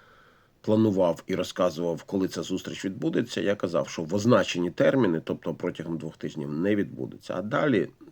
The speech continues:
будемо стежити за подіями. Так от, <clears throat> оскільки підготовка до цього, до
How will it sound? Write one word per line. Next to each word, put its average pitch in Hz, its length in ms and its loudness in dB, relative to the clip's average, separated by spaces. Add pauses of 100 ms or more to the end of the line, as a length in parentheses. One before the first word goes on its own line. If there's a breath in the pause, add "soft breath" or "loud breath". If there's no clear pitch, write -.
(120)
будемо 90 280 -2
стежити 80 420 -2
за 67 120 -10
подіями. 55 540 -10 (760 loud breath)
Так - 180 -2
от, 117 180 4 (100)
<clears throat> - 1900 -6
оскільки 101 720 0 (720 loud breath)
підготовка 101 760 0
до 85 580 -2 (1800)
цього, 78 340 -6
до 85 560 -2